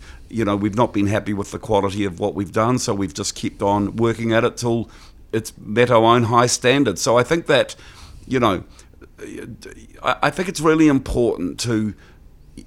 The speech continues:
you know, to stay with a product or a service and make it truly great. Make it meet your own high standards. Because then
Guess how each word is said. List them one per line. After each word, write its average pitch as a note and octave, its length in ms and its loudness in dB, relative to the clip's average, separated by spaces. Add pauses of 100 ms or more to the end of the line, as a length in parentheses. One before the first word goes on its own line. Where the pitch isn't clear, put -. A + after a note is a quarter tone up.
(160)
you C3 160 -4
know, A2+ 160 2
to A#2 120 -4
stay D#3+ 360 2
with C#3+ 240 2
a C#3+ 80 0
product F2+ 640 -2 (260)
or C#3 180 6
a D3+ 60 8
service F#2+ 720 0 (380)
and C#3 200 2
make D3 220 2
it C#3 100 -4
truly A#2 380 -2
great. E2+ 480 -6 (220)
Make D3 240 2
it D#3 120 -6
meet B2+ 280 -2
your A2+ 100 2
own A2+ 180 4
high G#2 200 0
standards. F2+ 680 -4 (320)
Because C3 320 -2
then A#3+ 400 2